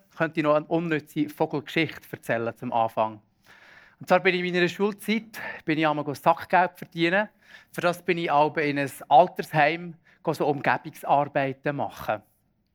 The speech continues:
Und nachher hat es einmal geheißen, ich soll go Vogelvoliere go sauber machen. Und dann haben sie mir so ein altes Bäseli in die Hand gedrückt. Und ich hab gedacht, da geht's schneller. Und bin den Sauger geholt. <clears throat> Habe ich eingesteckt, bin auch noch die Vogelvoliere, <clears throat> habe gesaugt.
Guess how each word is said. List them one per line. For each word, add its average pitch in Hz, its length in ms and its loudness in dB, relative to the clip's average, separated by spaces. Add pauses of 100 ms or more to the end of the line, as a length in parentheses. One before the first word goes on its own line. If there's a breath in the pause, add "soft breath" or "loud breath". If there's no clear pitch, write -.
(260)
Und 139 80 -8
nachher 160 260 0
hat 160 80 -2
es - 60 -18
einmal 165 240 2
geheißen, 156 400 -2
ich 147 80 -14
soll 147 160 0
go 143 180 -4 (240 soft breath)
Vogelvoliere 175 1080 0 (340)
go 147 140 0
sauber 147 320 -4
machen. 117 500 -2 (480 loud breath)
Und 127 100 -6
dann 165 140 4
haben 147 120 -16
sie 131 80 -12
mir 147 120 -4
so - 100 -14
ein - 60 -2
altes 151 320 2
Bäseli 170 480 0
in 175 80 -8
die - 80 -10
Hand 170 260 4
gedrückt. - 520 -6 (160)
Und 131 160 -12
ich 143 80 -2
hab 135 60 -10
gedacht, 131 500 -2
da 123 100 -2
geht's 113 360 -8
schneller. 165 420 -4 (580 loud breath)
Und 151 220 -2
bin 190 100 -2
den 220 100 0
Sauger 170 420 -2
geholt. 117 480 -6 (200)
<clears throat> - 1080 -10
Habe 180 240 2
ich 180 180 -4
eingesteckt, 226 560 0
bin 180 120 0
auch 180 140 4
noch 202 160 -4
die 170 140 -14
Vogelvoliere, 185 1000 0
<clears throat> 226 360 -6
habe 143 100 -4
gesaugt. - 840 -2